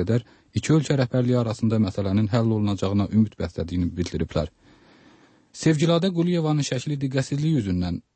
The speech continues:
axtarışda olanların siyahısında qalıb. Daxili İşlər Nazirliyindən Ehsan Zahidov Azadlıq Radiosunda müs-,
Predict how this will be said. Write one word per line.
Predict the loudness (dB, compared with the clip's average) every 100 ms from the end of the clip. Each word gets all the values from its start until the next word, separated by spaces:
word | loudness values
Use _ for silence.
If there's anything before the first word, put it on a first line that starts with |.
| -6
axtarışda | 0 0 0 0
olanların | 2 2 2 -2
siyahısında | -4 -6 -2 -2 -2
qalıb. | -4 -6 -2 0
Daxili | 0 0
İşlər | 0 2 4
Nazirliyindən | 4 0 -2 0 2 0 -4
Ehsan | -4 -4
Zahidov | -2 -4 0 0 0
Azadlıq | 0 0 -4 -2
Radiosunda | -2 0 2 2 2
müs-, | 0